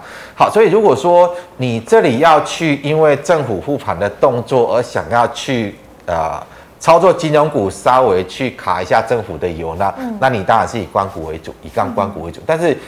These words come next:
Speaker 1: 以合库金来看，我认为它要突破这个高点，呃，难度也很高啦，好，难度也很高。那你大概就是采取这样的区间操作，啊，这，这样区间操作。另外的话，像二八九一的，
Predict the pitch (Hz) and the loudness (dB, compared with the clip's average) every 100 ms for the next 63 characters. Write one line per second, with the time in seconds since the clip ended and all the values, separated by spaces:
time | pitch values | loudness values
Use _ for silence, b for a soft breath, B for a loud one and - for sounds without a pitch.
0 | B 113 143 147 185 - 156 127 117 156 | B -2 -2 0 0 0 0 2 2 0
1 | 131 95 127 127 98 127 123 120 104 117 | 0 0 0 0 0 0 0 0 -4 -2
2 | 110 127 - - 110 107 92 73 - B | -2 -4 -4 0 0 0 -4 -6 -18 B
3 | B B - 104 98 85 80 78 - 101 | B B -6 -2 0 0 -2 -6 -10 -4
4 | 101 113 131 117 117 107 82 - 98 92 | 0 0 0 0 -2 -4 -8 -2 0 2
5 | 92 - - 80 90 104 104 80 - 95 | -2 -6 -12 -10 -8 -6 -6 -6 -4 -4
6 | B B 135 139 101 127 120 120 107 113 | B B -2 -2 0 0 2 0 0 -2
7 | - 104 - 101 - 82 104 95 87 - | -6 -10 -6 -8 -8 -10 -6 -6 -8 -12
8 | 87 90 - 87 82 - - 98 85 92 | -12 -12 -8 -8 -8 -10 -10 -10 -8 -6
9 | 92 - 82 87 85 87 - B B B | -8 -8 -12 -10 -6 -6 -8 B B B
10 | 175 175 156 131 151 135 127 131 139 131 | 2 4 4 4 6 4 4 2 2 4
11 | 127 123 87 107 101 92 80 - | 2 2 -2 -4 -2 -2 -4 -10